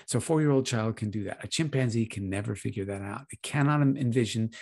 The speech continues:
mutually contradictory futures. And so if you can't do that, what's the point of delaying gratification? What's the point of trying to do any of these other things? So once you have that capacity, well, now your parents are constantly trying to help you use it.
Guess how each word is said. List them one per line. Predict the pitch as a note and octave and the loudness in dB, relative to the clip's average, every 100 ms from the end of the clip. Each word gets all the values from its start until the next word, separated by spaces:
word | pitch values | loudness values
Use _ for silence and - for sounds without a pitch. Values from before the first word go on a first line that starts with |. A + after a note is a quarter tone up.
| - | -8
mutually | B2 B2 - B2 | 0 0 2 -2
contradictory | A#2 A2+ - G#2+ G2+ G#2 G2 | -2 -4 -4 -4 -4 -4 -4
futures. | - A2 - - - - - - - | -2 -4 -4 -12 -14 -16 -18 -16 -8
And | - A2+ | -4 0
so | B2 | -2
if | A2+ | -4
you | - | -4
can't | F3 D#3 | -2 0
do | F#3 G3 | 0 0
that, | C#3+ G#2+ - - _ | 0 -2 -6 -14 _
what's | C3+ C3+ | -2 0
the | |
point | C#3+ C#3+ C#3 | 0 2 2
of | |
delaying | B2 C3 B2+ A#2+ | 4 2 2 2
gratification? | A#2+ A#2 A#2 - G#2+ - A2 - - | 0 -2 -6 -6 -6 -4 -6 -8 -6
What's | C#3 C3+ | -2 0
the | |
point | C3+ C#3+ C3+ | -2 2 2
of | A#2+ | 2
trying | - A#2+ A#2 | 0 0 0
to | A2 | 0
do | A#2+ | 0
any | A#2 D3+ F3 | 2 2 0
of | D3+ | 2
these | C3+ - | 0 0
other | - A2+ | -6 -8
things? | G#2 - - - - - - | -8 -8 -12 -18 -18 -18 -8
So | - | 0
once | C3 A3+ | 2 2
you | D#3 | 0
have | A2 F3+ A#3 A3 | -2 0 0 0
that | - | -4
capacity, | - - A2+ - C#3 B2+ - | -6 -8 -8 -6 -6 -4 0
well, | C3 | 0
now | E3 | 2
your | D#3 C3+ | 0 -2
parents | - C#3 C3+ | 0 2 2
are | A#2 | -2
constantly | - B2 - C#3 A#2 | -2 -4 -2 -2 -2
trying | A#2 A#2 | -2 -2
to | G#2 | 0
help | C3 C3 | -2 0
you | C#3 A#2 | 0 0
use | A#2+ G#2+ | 0 -2
it. | A2 - | -4 -10